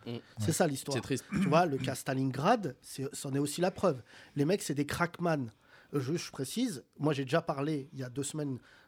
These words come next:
Speaker 2: euh, devant le théâtre, je me suis embrouillé avec un mec qui prenait du crack. C'est un Renois qui était venu, euh, je raconte ça, bon, tu vas connaître, euh, là-bas, euh, à côté du Chat Noir, il y a un Grec,
Speaker 1: Mm.
Speaker 2: de, de, tenu par un Tunisien, un monsieur, un,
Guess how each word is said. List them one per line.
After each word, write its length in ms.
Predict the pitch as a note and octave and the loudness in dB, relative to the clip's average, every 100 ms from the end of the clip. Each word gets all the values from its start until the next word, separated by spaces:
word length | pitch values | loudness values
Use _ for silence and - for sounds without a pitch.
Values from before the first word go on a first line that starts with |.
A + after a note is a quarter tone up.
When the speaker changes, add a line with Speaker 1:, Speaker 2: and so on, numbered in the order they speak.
| - | -10
Speaker 2:
euh, 120 | C3 | -6
devant 220 | B2+ B2+ B2 | -2 -2 -4
le 40 | |
théâtre, 220 | - F3+ | -4 -4
je 40 | C#3+ | -4
me 40 | |
suis 160 | C3 C#3 | -8 -6
embrouillé 320 | - C#3 D3 D#3 | -4 0 2 2
avec 200 | C#3 C#3+ | -2 -6
un 40 | |
mec 140 | C#3+ | -8
qui 100 | - | -8
prenait 260 | - D3 C3 | -6 -2 -2
du 120 | B2 | -2
crack. 360 | - C3+ C3 - - - - | -6 -6 -8 -12 -20 -20 -16
C'est 140 | - | -6
un 80 | C3 | -4
Renois 580 | A#2+ C#3+ D3+ D#3+ G3 A#3 _ - - | 0 2 4 6 4 0 _ -20 -20
qui 140 | - C#3 | -6 -4
était 240 | A#2+ C#3 | -2 -4
venu, 460 | A#2 C3+ G3+ A#3 B3 - | -2 0 2 2 -2 -6
euh, 180 | C3+ | -6
je 80 | B2 | -6
raconte 320 | B2 B2 C3+ | -8 -8 -10
ça, 160 | - D#3 | -8 -8
bon, 100 | B2 | -8
tu 140 | A#2 | -12
vas 140 | B2+ A#2+ | -10 -6
connaître, 460 | C#3+ D#3 G3 - - | -4 -4 -6 -10 -8
euh, 460 | C3 C3+ B2+ B2+ | -6 -6 -8 -10
là-bas, 580 | B2+ B2 B2 D#3 F3 F#3+ D3 | -10 -8 -4 -2 -2 -4 -8
euh, 180 | C3+ C3 | -8 -8
à 60 | |
côté 220 | - C3 D#3 | -10 -6 -6
du 100 | C3 | -4
Chat 160 | - | -4
Noir, 180 | C3 F3 | -2 0
il 60 | C#3+ | 0
y 20 | |
a 60 | |
un 60 | C3 | 0
Grec, 400 | C3+ C#3 C#3 - - | 0 -2 -2 -8 -4
Speaker 1:
Mm. 160 | A#2+ A2+ | -4 0
Speaker 2:
de, 100 | C#3+ - - | -2 -4 -12
de, 320 | C#3 C#3+ C3+ - - - | -6 -4 -4 -8 -18 -8
tenu 220 | - D3 F3 | 2 4 4
par 180 | D3+ C3+ | 2 0
un 180 | C3 | -4
Tunisien, 540 | B2+ E3 D3 B2+ D3+ G3+ | -4 -2 -2 0 0 0
un 40 | |
monsieur, 380 | C3+ B2 - F#3+ | -2 -4 -4 -2
un, 220 | D3+ B2+ | -2 -4